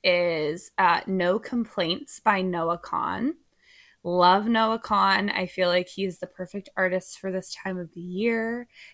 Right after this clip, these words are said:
It's a slower song, and it just kinda gets you in your feels, but it's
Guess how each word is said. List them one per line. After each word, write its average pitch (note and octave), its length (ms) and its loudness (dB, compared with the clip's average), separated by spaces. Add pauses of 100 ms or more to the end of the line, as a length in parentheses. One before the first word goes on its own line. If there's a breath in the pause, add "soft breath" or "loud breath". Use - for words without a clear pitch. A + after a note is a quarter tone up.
It's - 100 -6
a E3+ 100 0
slower G#3+ 1400 0
song, G#3 840 -2
and E3+ 320 -6
it F3 140 -12
just - 280 -14
kinda E3+ 440 -6 (360 soft breath)
gets - 200 -6
you F3 80 -2
in E3+ 60 -4
your E3 120 -4
feels, E3 420 -4
but - 160 -6
it's - 220 -6